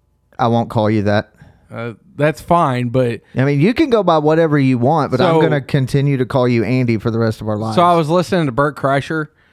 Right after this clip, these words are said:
Speaker 2: today, and he was talking about a gay guy he used to know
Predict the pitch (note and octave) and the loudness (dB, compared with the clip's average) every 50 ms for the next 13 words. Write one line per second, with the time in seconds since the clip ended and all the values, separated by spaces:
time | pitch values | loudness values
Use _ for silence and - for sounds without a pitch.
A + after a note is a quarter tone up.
0 | _ _ _ _ - - E3+ E3+ D#3+ E3 D#3+ - _ _ _ - - - - _ | _ _ _ _ -6 -4 -2 0 0 0 -2 -6 _ _ _ -20 -20 -20 -20 _
1 | _ _ _ _ _ - D#3 D3+ D3 C#3+ C#3 C3+ B2+ D#3 E3+ E3+ D3 - - E3 | _ _ _ _ _ -2 0 0 2 0 0 0 0 2 2 2 0 0 0 0
2 | D#3 D3+ D#3+ D3+ D3+ C#3+ C#3 C3 B2 D3 D3+ C#3+ D3+ C#3+ C#3 C3 B2 D3 E3 E3 | 0 0 0 0 0 0 0 0 0 0 0 2 0 0 0 -2 -4 -6 -6 -6
3 | D3+ C#3 B2 - - C3 A#2+ B2+ B2+ B2 A#2 A#2 A2+ A#2+ | -6 -6 -6 -6 -8 -8 -6 -4 -2 -2 -2 -4 -6 -8